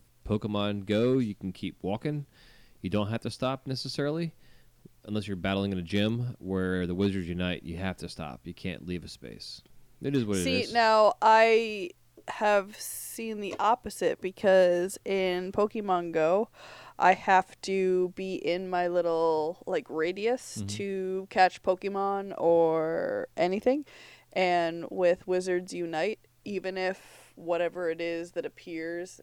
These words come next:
Speaker 2: is outside my range, I can still click on it and get it. I don't know what it's called in Harry Potter's Wizards Unite.
Speaker 1: Cast spells.
Speaker 2: You don't,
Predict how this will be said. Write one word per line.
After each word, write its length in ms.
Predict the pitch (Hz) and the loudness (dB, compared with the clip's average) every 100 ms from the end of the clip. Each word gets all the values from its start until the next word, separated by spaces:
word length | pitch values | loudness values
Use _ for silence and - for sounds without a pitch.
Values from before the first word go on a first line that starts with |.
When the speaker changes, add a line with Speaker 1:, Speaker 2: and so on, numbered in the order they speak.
| - | -6
Speaker 2:
is 460 | 165 156 139 - - | -4 -4 -8 -14 -6
outside 460 | 165 - - 170 165 | -6 -6 -4 -4 -4
my 80 | |
range, 420 | 147 156 165 190 - | -8 -8 -8 -10 -12
I 60 | - | -12
can 120 | 156 | -12
still 220 | - - 151 | -14 -14 -12
click 240 | - 165 | -12 -12
on 200 | 143 139 | -12 -14
it 120 | - - _ | -18 -20 _
and 640 | - - 50 50 - 50 - - _ _ _ - | -16 -14 -14 -14 -14 -16 -20 -20 _ _ _ -6
get 180 | 139 185 | -2 0
it. 140 | 320 - _ _ _ _ | -2 -6 _ _ _ _
I 100 | - | 2
don't 180 | 165 - | 2 0
know 80 | - | -4
what 200 | - - | -4 -4
it's 160 | - | -10
called 260 | - - - | -6 -4 -2
in 140 | - - | -4 -6
Harry 220 | - - - | -10 -10 -12
Potter's 800 | - - - 165 - - - - _ - | -8 -6 -4 -6 -10 -16 -18 -20 _ -14
Wizards 480 | 104 104 - - | -10 -10 -14 -20
Unite. 320 | - - 90 - _ _ _ - - | -20 -16 -16 -18 _ _ _ -20 -10
Speaker 1:
Cast 280 | - 95 - | -6 -6 -4
spells. 420 | - 95 95 95 | 0 2 2 4
Speaker 2:
You 80 | 190 | 6
don't, 200 | 185 | 6